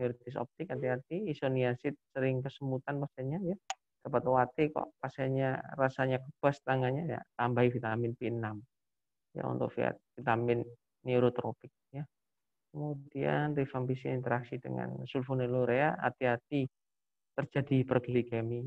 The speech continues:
ya. Gitu. Jangan salah ini, nggak boleh, nggak boleh salah. Kapan hari ada D M yang ujian, nggak boleh, "Dok, diberikan sulfonylurea." Tapi dia menuliskan pemberian glibenclamid.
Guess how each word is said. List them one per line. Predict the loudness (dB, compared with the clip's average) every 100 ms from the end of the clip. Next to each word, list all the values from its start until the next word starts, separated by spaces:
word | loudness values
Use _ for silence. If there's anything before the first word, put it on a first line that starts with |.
| -4
ya. | -4 -6 _ -20 -18
Gitu. | -14 -4
Jangan | 2 4 8
salah | 8 8
ini, | 6 2 -2 2
nggak | 6 8
boleh, | 10 10 8
nggak | 6
boleh | 6 4 6
salah. | 2 0 _ _ -16 0
Kapan | 6 10 12
hari | 12
ada | 10 6
D | 6
M | 6 6
yang | 4
ujian, | 2 0 0 2 0 _ -16 -12 -12 0
nggak | 2 4
boleh, | 8 10
"Dok, | 10 6 2
diberikan | 0 0 0 0
sulfonylurea." | -4 -2 0 2 4 6 6 4 0 -12 _ _
Tapi | -8 -2 -2 -4 -2
dia | 2 4
menuliskan | 4 4 2 2 0 -2 -4 -4
pemberian | 0 2 2 2
glibenclamid. | -2 -2 -6 -4 -2 -2 -4